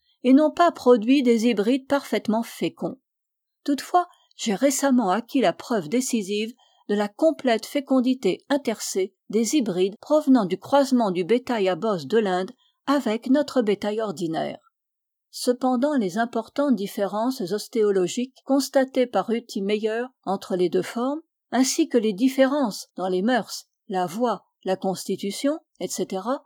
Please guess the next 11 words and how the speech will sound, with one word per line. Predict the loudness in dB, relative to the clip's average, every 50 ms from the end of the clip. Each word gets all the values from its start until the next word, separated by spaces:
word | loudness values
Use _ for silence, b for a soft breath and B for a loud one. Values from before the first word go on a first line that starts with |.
| _ _ _ _ _ _ -4
constatées | -2 -2 -2 0 0 -2 -2 0 2 2 2
par | 2 0 -2
monsieur | -2 -4 -6 -6 -6 -6
Bliss, | -4 -2 -4 -4 -4 -6 -14 -20 _ _ _ _ _ _ _ _ _
sont | -14 -8 -4 -2 0
de | 2 2 4
nature | 4 4 4 2 0 -6 -6 -4 -2 -2 -2 -2 -4
à | -4
les | -4 -6 -6
faire | -4 -6 -6 -6 -4
considérer | -4 -4 -4 -2 -2 -2 2 2 0 0 0 -4 -6 -6